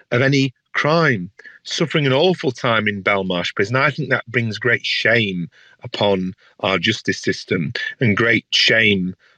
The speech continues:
uh, on our government as well. I do view him as being, uh, a political, uh, prisoner.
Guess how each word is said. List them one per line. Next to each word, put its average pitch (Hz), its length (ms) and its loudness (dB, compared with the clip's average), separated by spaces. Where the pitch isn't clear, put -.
uh, 101 200 0
on 117 100 2
our 98 180 2
government 101 400 -4
as 95 140 -4
well. 101 340 2
I 113 120 2
do 123 480 0
view 104 280 2
him 95 80 -4
as 92 160 -2
being, 92 460 0
uh, - 180 0
a 117 80 0
political, 104 800 -2
uh, 110 220 0
prisoner. 104 540 -4